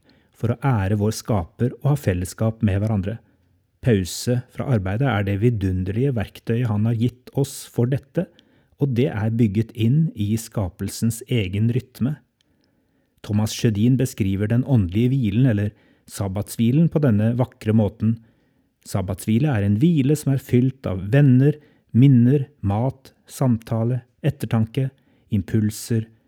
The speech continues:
humor, lek, glede og det sanselige.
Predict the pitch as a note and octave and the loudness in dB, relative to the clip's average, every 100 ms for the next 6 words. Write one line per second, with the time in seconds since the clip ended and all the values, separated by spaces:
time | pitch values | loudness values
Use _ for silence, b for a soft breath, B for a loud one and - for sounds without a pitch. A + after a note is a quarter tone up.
0 | _ - A2+ A#2 B2+ C3 - - G2+ A2+ | _ 2 4 6 4 0 -6 -4 0 0
1 | B2+ - - - _ _ G#2 A2+ A2 F#2 | -2 -6 -20 -20 _ _ -2 2 2 0
2 | E2 A2 A#2 _ _ _ G#2 G#2 G#2 - | -4 -6 -6 _ _ _ -6 -6 -4 -2
3 | F#2+ E2+ - F2+ G2+ | -2 -4 -8 -8 -10